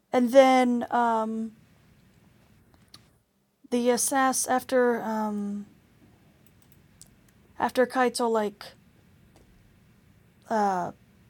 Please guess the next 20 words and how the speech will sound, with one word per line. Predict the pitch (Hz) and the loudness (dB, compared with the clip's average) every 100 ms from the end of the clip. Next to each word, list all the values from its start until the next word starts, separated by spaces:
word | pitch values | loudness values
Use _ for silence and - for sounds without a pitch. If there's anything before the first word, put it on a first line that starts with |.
| _ _ _ _ _ _ _ _ _ _ _ _ - | _ _ _ _ _ _ _ _ _ _ _ _ -6
basically, | 226 214 - 226 226 220 214 208 | -4 -4 -6 -8 -6 -4 -2 -4
uh, | 190 175 165 208 - _ _ _ _ _ _ - _ _ - _ 226 | -4 -8 -10 -14 -20 _ _ _ _ _ _ -20 _ _ -20 _ -2
beat | 233 330 | 2 2
the | 302 | 0
crap | - 285 285 | 6 6 8
out | 277 262 | 6 6
of | 240 | 4
this | 226 - - | 0 -2 -4
assassin, | 247 - 269 277 - 208 196 208 - - - - - - - - - - - 156 - - - - - - | -4 0 2 0 -2 -8 -10 -14 -20 -20 -20 -20 -20 -20 -20 -20 -20 -20 -20 -20 -20 -20 -20 -20 -20 -8
the | 220 240 | 0 2
assassin | 208 - 233 233 233 | 2 -2 -4 -2 -2
says, | - 226 214 | -2 -4 -6
quote, | - - 240 220 - - - _ | -6 2 4 4 -2 -16 -18 _
"Killing | - 294 285 269 | 2 4 6 6
me | 269 | 4
will | 247 247 | 4 4
not | 240 - | 4 2
stop | - - 247 233 | 0 2 0 0
the | 240 202 | -6 -4
end | 233 226 214 214 | -2 -2 -4 -8